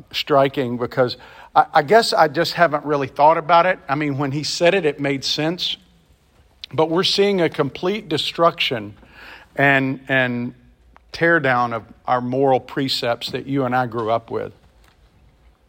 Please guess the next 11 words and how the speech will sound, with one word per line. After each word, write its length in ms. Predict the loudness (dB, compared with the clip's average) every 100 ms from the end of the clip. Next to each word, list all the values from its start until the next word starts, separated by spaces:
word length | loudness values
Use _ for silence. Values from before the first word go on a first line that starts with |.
| _ _ _ _ _ _ -4
I 20 |
mean, 120 | 2
it's 120 | 2 2
a 60 |
complete 500 | -2 -4 0 0 2
breakdown. 560 | 4 4 4 -2 -2 -10 -20 -10 4
Right 300 | 6 6 0
now, 560 | 2 6 6 4 -2 -14 _ _ _ _ _ _ _ _ _ -20 -20 -12
I 60 |
mean, 180 | -2 4
the, 160 | 4